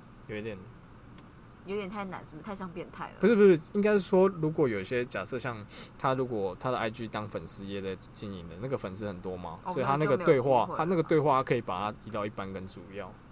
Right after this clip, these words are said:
Speaker 2: 嗯。
Speaker 1: 就是他可以让你石沉大海，所以很难。
Speaker 2: 哦。
Speaker 1: 就是如果只是那种以前的那种，就是，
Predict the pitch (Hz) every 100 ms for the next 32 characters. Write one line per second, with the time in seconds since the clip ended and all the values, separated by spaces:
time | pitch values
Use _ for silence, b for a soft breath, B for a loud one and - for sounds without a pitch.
0 | - 190 185 180 170 165 151 107 127 135
1 | 131 131 131 104 90 113 110 92 78 -
2 | 90 85 82 87 82 - - 107 92 85
3 | 120 - - 120 156 156 160 175 175 175
4 | 202 202 220 180 135 123 117 170 170 123
5 | - - 123 110 113 107 110 139 131 98
6 | 87 B B B B B - - - 190
7 | 185